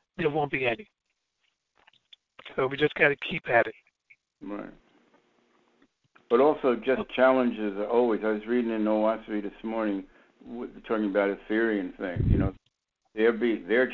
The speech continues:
Speaker 2: challenged with multiple worlds problems and moving stuff around and dismantling or building up stuff. So we're always, some way or the other, we're gonna be challenged.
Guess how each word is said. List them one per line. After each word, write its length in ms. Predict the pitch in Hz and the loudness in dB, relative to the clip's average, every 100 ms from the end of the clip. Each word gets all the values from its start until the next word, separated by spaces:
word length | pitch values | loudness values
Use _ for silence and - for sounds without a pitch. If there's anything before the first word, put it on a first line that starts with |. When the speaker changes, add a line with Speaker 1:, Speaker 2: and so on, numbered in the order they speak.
| - | -2
Speaker 2:
challenged 520 | 113 113 110 110 107 | 0 2 0 -2 -4
with 140 | 98 - - _ _ - - - - | -6 -6 -20 _ _ -20 -20 -20 -6
multiple 560 | 107 113 110 104 107 | -2 -2 -4 -4 -4
worlds 480 | 98 110 113 110 107 - | 2 4 4 2 -2 -2
problems 560 | 110 104 95 104 104 101 | 2 2 2 -2 -2 -6
and 280 | 95 87 - - - - | -10 -10 -12 -16 -20 -8
moving 400 | 98 110 104 98 - | -6 -2 -4 -6 -4
stuff 180 | 110 101 | -4 -2
around 560 | 104 104 104 104 101 98 | -4 -2 0 0 0 -4
and 220 | 85 85 - - _ _ _ | -8 -12 -18 -20 _ _ _
dismantling 840 | 101 - 95 107 107 107 104 101 92 | -14 -8 -4 -2 -2 -4 -4 -2 -6
or 60 | |
building 440 | 82 101 104 101 101 | -4 -4 -2 -2 -2
up 140 | 104 - - | -4 -6 -6
stuff. 220 | 101 98 - - - _ - | -6 -6 -16 -20 -20 _ -2
So 140 | 127 | -2
we're 200 | 120 139 | 0 2
always, 300 | 175 170 151 123 - _ _ - - - | 2 2 0 -4 -18 _ _ -20 -20 -8
some 140 | 170 180 | -6 0
way 180 | 160 139 | 4 4
or 120 | 127 | 2
the 160 | 117 | 2
other, 200 | 113 107 | 2 2
we're 160 | 98 104 | 0 -2
gonna 220 | 113 113 | 0 -2
be 200 | 92 101 95 | -2 -6 -6
challenged. 420 | 101 92 85 - | -4 -4 -6 -14